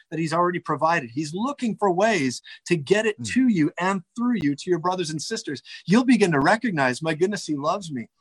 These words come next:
Speaker 1: I've been, uh, meditating on this so much, Pastor T, that I was in a, um, I was, I was resting a few days ago, and I began to have this anxiety like many people are experiencing, and this crisis fatigue, 'cause you keep hearing more bad news. And it's like, "Oh,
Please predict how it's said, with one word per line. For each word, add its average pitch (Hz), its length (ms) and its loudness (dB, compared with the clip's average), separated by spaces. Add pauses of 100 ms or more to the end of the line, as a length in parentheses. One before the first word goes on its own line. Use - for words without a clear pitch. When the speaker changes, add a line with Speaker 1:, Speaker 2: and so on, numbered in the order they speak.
(340)
Speaker 1:
I've 170 180 0
been, 175 280 -2
uh, 143 100 0
meditating 165 600 -4
on 135 100 -6
this 139 140 -8
so 185 180 -8
much, 180 300 -8
Pastor 127 340 -8
T, 127 300 -6 (460)
that 156 120 2
I 156 80 2
was 147 220 -2
in 160 160 -4
a, 147 160 -2
um, 113 320 -4 (440)
I 156 100 0
was, 143 200 -4
I 139 60 -6
was 135 100 -6
resting 143 600 -4
a 123 60 -10
few 165 160 -8
days 147 300 -4
ago, 131 320 -4 (300)
and 139 100 0
I 147 60 -2
began 170 320 -2
to 214 40 0
have 175 200 -2
this 147 160 -6
anxiety 143 600 0
like 113 200 -10
many 160 240 -2
people 156 280 -4
are 135 60 -4
experiencing, 147 720 -6
and 113 100 -6
this 117 100 -6
crisis 160 720 0
fatigue, 127 480 -6 (380)
'cause 135 140 -2
you 135 80 2
keep 196 400 -6
hearing 156 260 2
more 151 180 4
bad 156 280 2
news. 160 260 -2
And 131 80 -4
it's 131 160 -4
like, 160 240 0
"Oh, 233 340 2